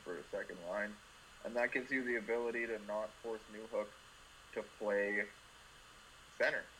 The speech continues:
in general. Um, but he can play center, third line with Compher, and they can kinda tag team that and more or less introduce Newhook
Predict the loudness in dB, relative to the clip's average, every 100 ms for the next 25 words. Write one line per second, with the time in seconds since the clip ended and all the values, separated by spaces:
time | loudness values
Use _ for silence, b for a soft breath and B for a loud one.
0 | -18 -18 -18 -6 0 2 2 -4 -6 -16
1 | -18 -2 2 4 6 4 2 -2 2 4
2 | 6 4 4 2 4 8 8 8 6 6
3 | 0 -4 2 4 4 4 4 4 0 -4
4 | -4 -2 2 4 2 -2 -4 -4 -12 -18
5 | -14 -6 0 0 0 0 2 4 4 4
6 | 8 8 8 2 -8 -6 -6 -6 -8 -16
7 | -18 -18 -18 -18 -18 -18 -8 2 4 4
8 | 4 -2 -8 -12 -16 0 8 10 12 10
9 | 6 4 2 0 -2 -12 -12 -10 -10 -10
10 | -12 -8 -6